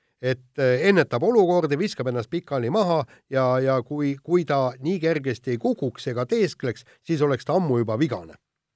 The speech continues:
Et, et, et siit edasi minna ongi siis, tähendab niimoodi, et, et ta peaks, eh, eh, lihtsalt seadma endal nagu, eh, vastasmängijaga mingisuguse kindla mõõdu, näiteks üks meeter.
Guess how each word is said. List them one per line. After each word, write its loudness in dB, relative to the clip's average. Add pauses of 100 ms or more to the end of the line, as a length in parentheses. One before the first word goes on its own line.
(1300)
Et, 0
et, 0
et 0
siit -2
edasi 4
minna 2
ongi -2
siis, -6
tähendab -2
niimoodi, 0
et, -6
et -6
ta -6
peaks, -4
eh, -8 (320)
eh, -6
lihtsalt -2
seadma 0
endal 0 (800)
nagu, 0 (260)
eh, 2
vastasmängijaga 0
mingisuguse -2
kindla -2
mõõdu, 6
näiteks -4
üks -6
meeter. 0